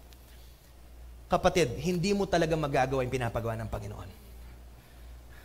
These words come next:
Okay na magmukhang baliw ka sa harapan ng mundo. Basta sa harapan, sa mata ng Diyos, ginawa mo ang pinapagawa niya, okay po yun.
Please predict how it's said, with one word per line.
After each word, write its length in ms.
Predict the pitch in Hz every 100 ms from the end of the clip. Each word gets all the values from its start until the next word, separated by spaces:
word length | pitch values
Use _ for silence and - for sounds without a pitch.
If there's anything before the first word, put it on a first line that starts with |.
| - - - - - - - - -
Okay 260 | 170 190 185
na 80 | 185
magmukhang 480 | 175 160 165 175
baliw 400 | 147 156 175 180
ka 160 | 180 160
sa 140 | 170
harapan 500 | 139 143 143 165 160
ng 120 | 156 151
mundo. 400 | 147 147 127 107 - - - - - - - - - - - - - - - - - - - - - - - -
Basta 240 | 127 123
sa 160 | 147 143
harapan, 400 | 139 139 180 175 151
sa 100 | 139
mata 320 | 127 - 185
ng 220 | 180 156
Diyos, 240 | 117 117 117
ginawa 480 | 127 123 131 131
mo 160 | 117 120
ang 80 | 117
pinapagawa 560 | 117 107 - 110 104
niya, 220 | 98 98 107 - - - - - -
okay 240 | - 107 110
po 160 | -
yun. 100 | 90